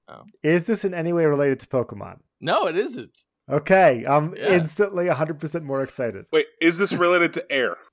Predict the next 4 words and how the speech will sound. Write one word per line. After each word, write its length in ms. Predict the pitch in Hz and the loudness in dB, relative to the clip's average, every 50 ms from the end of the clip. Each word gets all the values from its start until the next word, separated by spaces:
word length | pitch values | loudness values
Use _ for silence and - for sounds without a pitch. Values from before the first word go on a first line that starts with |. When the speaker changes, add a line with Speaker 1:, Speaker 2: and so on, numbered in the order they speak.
| _ | _
Speaker 1:
No. 1160 | - - 95 95 95 92 95 95 95 95 92 95 101 98 95 95 107 110 107 113 160 247 427 440 - _ _ _ | -20 -20 -18 -18 -18 -18 -16 -16 -16 -16 -16 -16 -16 -14 -14 -12 -10 -10 -8 -6 -4 -4 -6 -6 -10 _ _ _
Speaker 3:
Socks? 560 | - - - 135 123 147 170 117 - - - - _ _ _ _ - | -12 -6 -2 0 0 0 0 -2 -4 -8 -8 -10 _ _ _ _ -10
Speaker 1:
No. 120 | 110 143 | -8 -6
No. 200 | 185 175 131 - | -6 -6 -8 -12